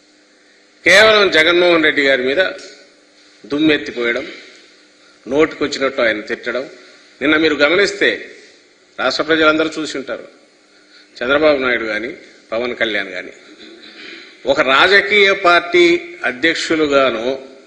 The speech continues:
లేక ఒక రాజకీయ పార్టీ నేతలుగానో ఒక రాష్ట్రం పట్ల బా-, వాళ్ళకి ఏదైనా బాధ్యత ఉందనుకుంటే అది ఎన్నికలకు ముందు తిడుతూ, తిడుతూ, తిట్లతో మొదలుపెట్టి తిట్లతో ముగిస్తారా?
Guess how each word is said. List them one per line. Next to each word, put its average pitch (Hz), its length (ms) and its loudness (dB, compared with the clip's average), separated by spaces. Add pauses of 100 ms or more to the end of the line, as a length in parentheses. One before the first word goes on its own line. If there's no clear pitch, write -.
(1300)
లేక 165 260 2 (140)
ఒక 127 100 0 (140)
రాజకీయ 170 460 2 (160)
పార్టీ 160 320 0 (160)
నేతలుగానో 123 720 0 (1160)
ఒక 131 100 -2
రాష్ట్రం 156 500 0
పట్ల 180 300 0
బా-, 127 500 0
వాళ్ళకి 135 340 0
ఏదైనా 170 380 2
బాధ్యత 151 580 0
ఉందనుకుంటే 127 1080 -2 (920)
అది 143 200 2
ఎన్నికలకు 160 800 2
ముందు 117 600 -6 (1120)
తిడుతూ, 185 360 0
తిడుతూ, 208 420 -2
తిట్లతో 208 460 2
మొదలుపెట్టి 190 480 2
తిట్లతో 180 420 0
ముగిస్తారా? 123 800 -4